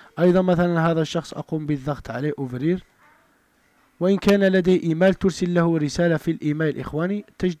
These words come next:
الأكثرية يضعون الإيميل الخاص بهم هنا. ماي ويب سايت تستطيع إخواني الوضع،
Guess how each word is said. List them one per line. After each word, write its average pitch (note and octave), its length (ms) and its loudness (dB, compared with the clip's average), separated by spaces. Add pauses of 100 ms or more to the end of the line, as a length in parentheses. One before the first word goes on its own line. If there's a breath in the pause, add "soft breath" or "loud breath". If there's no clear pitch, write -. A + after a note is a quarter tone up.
الأكثرية F3 500 0
يضعون E3 380 -2
الإيميل D#3 360 -4
الخاص D3 360 -8
بهم D#3 320 -6 (120)
هنا. C#3 340 -6 (400 loud breath)
ماي E3 140 2
ويب D#3+ 240 2
سايت F3+ 340 -2
تستطيع D#3+ 440 -6
إخواني E3 500 -4
الوضع، D#3 340 -2